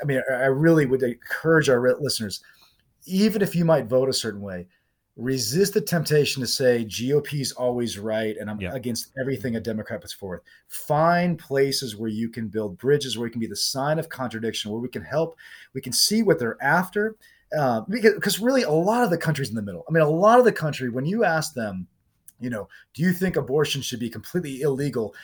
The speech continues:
Speaker 1: You know, a lot of people probably are uncomfortable with that if you just take a poll across the country. But if you say,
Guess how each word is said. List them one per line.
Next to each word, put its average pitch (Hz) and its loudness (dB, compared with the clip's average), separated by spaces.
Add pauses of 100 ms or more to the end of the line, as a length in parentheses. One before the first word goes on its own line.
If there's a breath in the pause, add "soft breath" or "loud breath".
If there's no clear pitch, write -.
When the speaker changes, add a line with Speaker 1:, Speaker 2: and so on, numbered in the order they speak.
(140 loud breath)
Speaker 1:
You 208 2
know, 190 6
a 160 4
lot 208 4
of - 0
people 180 2
probably 170 4
are 131 4
uncomfortable 120 -6
with 104 -6
that 95 -8 (200 loud breath)
if 127 -10
you 135 -6
just 135 -4
take 156 2
a 131 -2
poll 139 -2
across 110 -4
the 107 -14
country. 104 -10
But 139 -6
if 156 -8
you 233 0
say, 139 2